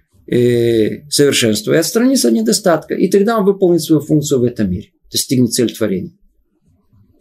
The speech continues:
Сколько? Сколько времени это должно продолжаться? Всю жизнь? Вечность? Отвечает на этот вопрос Рамхаль, это третий параграф, кто,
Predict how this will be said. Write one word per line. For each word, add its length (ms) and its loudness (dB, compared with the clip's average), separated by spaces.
Сколько? 500 0
Сколько 340 2
времени 340 4
это 160 0
должно 320 2
продолжаться? 640 -4
Всю 160 2
жизнь? 320 2
Вечность? 500 0
Отвечает 720 2
на 120 2
этот 280 0
вопрос 640 0
Рамхаль, 720 2
это 460 0
третий 300 2
параграф, 600 0
кто, 640 0